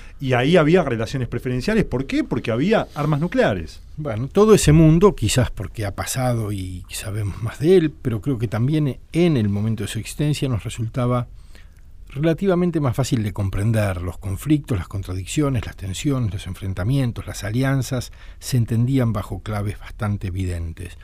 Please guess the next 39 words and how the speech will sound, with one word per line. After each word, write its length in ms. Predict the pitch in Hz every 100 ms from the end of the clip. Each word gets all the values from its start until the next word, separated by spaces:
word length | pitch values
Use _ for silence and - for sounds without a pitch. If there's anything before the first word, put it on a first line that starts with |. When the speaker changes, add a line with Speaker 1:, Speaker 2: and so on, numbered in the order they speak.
| - - - - -
Speaker 2:
Eso 320 | 151 - 131
no 180 | 120 117
ocurre 460 | 95 113 92 92
hoy. 220 | 90 87 85
El 80 |
mundo 320 | 98 95 90 82
es 100 | -
confuso, 640 | 87 85 - 202 - 117
no 100 | 92
solo 220 | - 90
complejo, 480 | 92 90 147 139 117
es 80 | -
confuso. 640 | - - 165 151 - 135 - - - -
El 140 | 104 98
poder 300 | 107 117 110
está 260 | - 95
muy 280 | 101 143 156
distribuido. 840 | 113 - - 98 135 175 151 147 143 - - - -
La 160 | 113 104
sensación 480 | 120 107 - 131 127
de 120 | 113
que 100 | 107
hay 80 | 110
una 140 | 104
potencia 800 | 92 95 113 110 104 - 95 -
en 240 | - 110 95
descenso 540 | - - 165 151 -
y 40 | 98
una 160 | 90
potencia 540 | - 95 113 110 - 92
que 100 | 82
la 60 | 90
desafía, 640 | 87 - - 190 135 87
Estados 500 | 82 - 101 95 -
Unidos 280 | 101 98 -
cayendo 520 | - - 127 120 98
y 60 | 90
China 300 | - 98 92
desafiándolo, 800 | 87 - 104 98 90 113 139